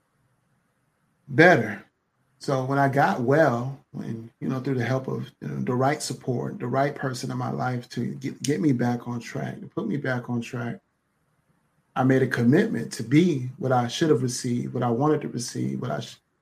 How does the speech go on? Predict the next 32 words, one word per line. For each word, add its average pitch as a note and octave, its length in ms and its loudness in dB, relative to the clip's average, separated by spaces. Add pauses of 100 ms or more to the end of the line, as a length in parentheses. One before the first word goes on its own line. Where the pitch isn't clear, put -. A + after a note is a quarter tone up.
(300)
could G3+ 200 12
have D3+ 140 6
received B2 560 -2
in C3 100 0
order B2+ 160 0
to B2 120 -6
have B2 180 0
a A#2+ 40 0
better B2 300 0
outcome. C3+ 640 -6 (920)
But, B2 260 -2
you - 120 -8
know, C#2 300 -6 (2500)
it, - 280 -10
it C3+ 180 4
took C3+ 180 0
a B2+ 40 2
very, D3 400 2
very C3+ 240 2
hard C3+ 340 2
road B2+ 240 0
to A#2+ 60 -4
get D3 240 -2
to - 100 -10
where - 160 -2
I'm B2+ 180 2
at B2+ 160 -2
today, B2 340 -4
just C3 240 -6
based C#3 340 -2
on D3 180 -2
that. C#3+ 260 -4